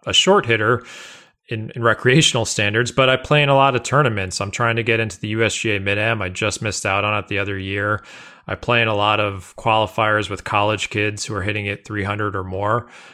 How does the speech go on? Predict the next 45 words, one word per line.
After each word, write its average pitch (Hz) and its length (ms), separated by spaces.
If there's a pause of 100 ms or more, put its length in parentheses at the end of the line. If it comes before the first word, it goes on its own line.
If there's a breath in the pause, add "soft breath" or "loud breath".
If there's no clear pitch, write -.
(220 loud breath)
So 120 580
I 120 140
do 135 260
need 113 260
more 113 200
distance 110 600
to 110 140
compete 135 500
this 98 220
way. 92 360 (640 loud breath)
And 110 540
I'm 139 140
pretty 220 240
much 180 240
maxed 131 340
out 120 160
on 110 160
efficiency. 92 640
Like, 95 160
when 117 100
I 131 60
go 139 100
on 139 140
my 127 80
launch 117 380
monitor, 117 340
I'm 104 100
launching 110 360
it, 113 140
like, 101 200
fourteen, 123 480
fifteen 117 460
degrees, 107 720
low 117 200
two 120 200
thousand 104 560
spin, 104 680
you 110 100
know, 101 80
mid 107 280
one 107 200
fifties 104 440
ball 98 300
speed. 98 500
So 104 440